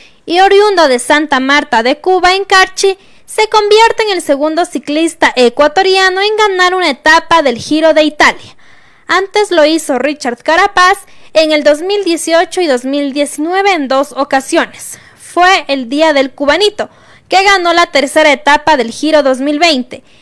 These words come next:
Él es el actual campeón del Nacional de Ruta y Contrarreloj, por eso viste la tricolor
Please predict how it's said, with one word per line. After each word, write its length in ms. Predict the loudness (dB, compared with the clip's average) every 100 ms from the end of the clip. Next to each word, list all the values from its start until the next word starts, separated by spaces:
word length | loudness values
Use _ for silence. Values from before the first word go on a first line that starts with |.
| _ _ -8
Él 140 | 0
es 160 | 0 2
el 100 | 0
actual 340 | 0 0 0
campeón 520 | 0 -2 -2 0 0
del 120 | 0 0
Nacional 520 | -2 -4 -4 -2 0
de 100 | 0
Ruta 540 | 0 -4 -2 -2 -2
y 140 | -4 -6
Contrarreloj, 960 | -4 -4 -2 0 0 0 0 -2 -4 _
por 140 | 0
eso 300 | 0 0 -2
viste 380 | -2 -4 0 0
la 160 | 0 -2
tricolor 520 | -6 -4 0 0